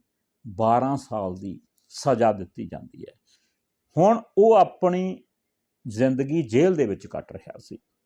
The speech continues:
ਤੇ ਉਸ ਦਾ ਵਿਵਹਾਰ ਜੇਲ੍ਹ ਦੇ ਵਿੱਚ ਬੜਾ ਹੀ ਵਧੀਆ ਸੀ। ਪਹਿਲਾਂ ਤਾਂ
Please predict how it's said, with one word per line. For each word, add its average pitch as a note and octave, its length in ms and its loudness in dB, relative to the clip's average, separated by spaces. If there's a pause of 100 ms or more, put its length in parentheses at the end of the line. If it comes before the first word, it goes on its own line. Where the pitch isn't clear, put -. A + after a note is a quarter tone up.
(1200)
ਤੇ A3 320 2 (440)
ਉਸ A3+ 320 4
ਦਾ A#3 180 6
ਵਿਵਹਾਰ D#3 760 2 (240)
ਜੇਲ੍ਹ F3 340 4
ਦੇ G#3 80 2
ਵਿੱਚ G3+ 220 -2
ਬੜਾ C#3 300 2
ਹੀ F3 100 6
ਵਧੀਆ G#2+ 380 -4
ਸੀ। - 320 -20 (960)
ਪਹਿਲਾਂ A3 340 4
ਤਾਂ A#3 320 2